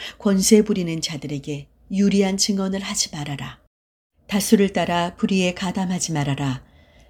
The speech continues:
재판정에서 다수를 따라 그릇된 판결이 내려지도록 증언을 해서는 안 된다. 송사에 있어 영세민이라고 해서 사정을 보아주어서도 안 된다. 너희는 길을 잃은 원수의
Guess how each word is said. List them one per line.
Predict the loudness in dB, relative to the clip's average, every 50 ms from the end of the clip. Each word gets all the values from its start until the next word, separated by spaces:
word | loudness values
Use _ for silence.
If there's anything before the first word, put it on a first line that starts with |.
| -20 -8 0
재판정에서 | 0 0 2 2 0 -2 0 2 0 2 0 0 -2 -2 -2 -2 -4
다수를 | -6 -8 -6 -6 -4 -4 -4 -2
따라 | -2 -4 -2 -2 -2 -2 -2 -4
그릇된 | -2 0 0 0 0 -2 -4 -4 -4 -4
판결이 | -2 2 2 4 4 2 0 0 0
내려지도록 | -2 -2 -2 -2 -4 -4 -4 -4 -4 -2 -2 -2 -4 -4 -4
증언을 | -2 0 0 0 0 0 -2 -2 -4
해서는 | -4 -4 -6 -6 -6 -6 -4 -4
안 | -4 -4 -4
된다. | -4 -4 -4 -4 -4 -4 -4 -6 -6 -12 -18 _ _ _ _ -20 -20 -20 -20 -20 -20 -20 -20 _ -4
송사에 | 4 6 8 8 8 6 4 2 2 2
있어 | 0 -2 -4 -8 -8 -8 -8 -8 -10 -14 -14 -8 -6
영세민이라고 | -4 -4 -4 -4 -4 -4 -4 -4 -4 -4 -2 -2 -4 -4 -4 -6 -6
해서 | -4 -4 -4 -4 -4 -4 -4 -6 -10 -18 -18 -12
사정을 | -8 -2 -2 -2 0 0 -2 -2 -2 -2
보아주어서도 | -4 -4 -4 -2 -2 -2 -2 -4 -4 -4 -6 -6 -4 -4
안 | -2 -2 -2 -2 -2
된다. | -4 -4 -4 -4 -4 -6 -6 -8 -10 -16 _ _ _ _ -20 -20 -20 -20 _ _ _ -2
너희는 | -2 -2 0 0 -2 -2 -4 -4 -6
길을 | -2 -2 0 2 2 0 0 0 0
잃은 | 0 2 2 0 -2 -2
원수의 | -2 -2 -2 -2 -2 -2 -4 -4 -4 -4 -4 -4 -4